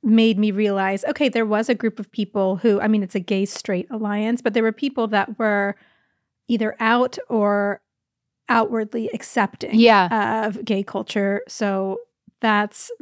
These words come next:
Speaker 1: really cool, especially in an environment like
Speaker 2: Yeah.
Speaker 1: the one that we were in, because also those years were kinda crazy.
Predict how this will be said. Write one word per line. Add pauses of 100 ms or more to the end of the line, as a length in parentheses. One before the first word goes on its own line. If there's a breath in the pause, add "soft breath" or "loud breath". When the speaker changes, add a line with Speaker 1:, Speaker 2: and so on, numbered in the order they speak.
Speaker 1:
really
cool,
especially (360)
in
an
environment (400)
like
Speaker 2:
Yeah.
Speaker 1:
the
one
that
we
were
in,
because
also
those
years (580)
were
kinda
crazy.